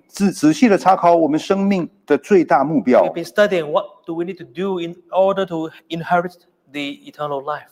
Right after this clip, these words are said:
Speaker 1: 因为我们一路在学习，我们如何来能够承受那永生的天家。
Speaker 2: Now, tonight is the final night and the concluding night.
Speaker 1: 今天是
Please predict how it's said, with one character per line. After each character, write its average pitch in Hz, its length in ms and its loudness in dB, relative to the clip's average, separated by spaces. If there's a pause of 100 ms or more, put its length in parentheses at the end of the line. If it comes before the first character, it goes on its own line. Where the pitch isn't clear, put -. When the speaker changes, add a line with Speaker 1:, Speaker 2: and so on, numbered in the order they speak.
(120)
Speaker 1:
因 160 80 -2
为 165 80 6
我 151 60 4
们 139 100 6
一 139 120 10
路 156 160 6
在 143 160 6
学 127 200 4
习， 127 240 2
我 113 140 4
们 117 100 2
如 180 300 6
何 160 360 2
来 143 220 4
能 143 160 2
够 156 160 2
承 123 280 0
受 143 180 2
那 139 200 2
永 104 280 -2
生 143 160 0
的 117 80 0
天 95 240 -2
家。 90 300 -6
Speaker 2:
Now, 123 300 -2
tonight 131 420 -10
is - 80 -20
the 123 260 -4
final 139 300 -2
night 131 240 -6 (120)
and 123 180 -10
the 120 100 -6
concluding 139 500 -10
night. 143 300 -20 (160)
Speaker 1:
今 147 160 0
天 160 240 4
是 151 340 6